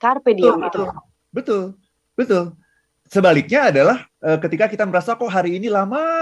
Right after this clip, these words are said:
Speaker 2: sekali?" Nah, itu. Itu
Speaker 1: Oke.
Speaker 2: tanda bahwa kita itu tidak happy gitu. Kan orang yang men-, yang sedang menderita itu kan selalu ingin penderitaannya berakhir kan?
Speaker 1: Ya.
Speaker 2: Sehingga dia menunggu waktu itu, dan waktu itu di-, ditunggu.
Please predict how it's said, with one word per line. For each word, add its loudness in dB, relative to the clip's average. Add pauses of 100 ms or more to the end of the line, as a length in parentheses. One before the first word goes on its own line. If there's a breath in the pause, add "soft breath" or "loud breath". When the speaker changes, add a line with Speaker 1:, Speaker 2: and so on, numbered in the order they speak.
Speaker 2:
sekali?" -2
Nah, -8
itu. -12 (800)
Itu 0
Speaker 1:
Oke. -6
Speaker 2:
tanda 0 (560)
bahwa 2
kita -4
itu -4 (480)
tidak 0
happy -2 (160)
gitu. -20 (240)
Kan -2 (320)
orang 4
yang 2
men-, -2
yang 2
sedang 2
menderita 2
itu -4
kan -4
selalu 0
ingin -6
penderitaannya -4
berakhir 0
kan? -10 (360)
Speaker 1:
Ya. -10 (640)
Speaker 2:
Sehingga -4
dia 4
menunggu 0
waktu -4
itu, -4
dan -2
waktu -4
itu -4
di-, -4 (200)
ditunggu. 0